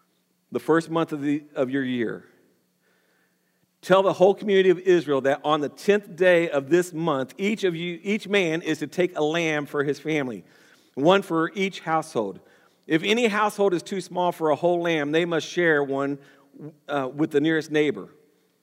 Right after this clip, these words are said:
having taken into account the number of people who are there.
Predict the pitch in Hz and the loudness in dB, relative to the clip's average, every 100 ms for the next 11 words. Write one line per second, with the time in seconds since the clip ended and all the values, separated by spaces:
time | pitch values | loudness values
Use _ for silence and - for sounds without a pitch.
0 | _ 147 147 143 175 165 165 156 151 - | _ 0 0 0 -2 0 0 -4 -6 -4
1 | 147 139 143 131 147 151 143 - 156 143 | -2 -2 -2 0 0 0 -4 -2 -6 -4
2 | 127 135 131 135 120 92 | -4 -2 0 0 -2 -6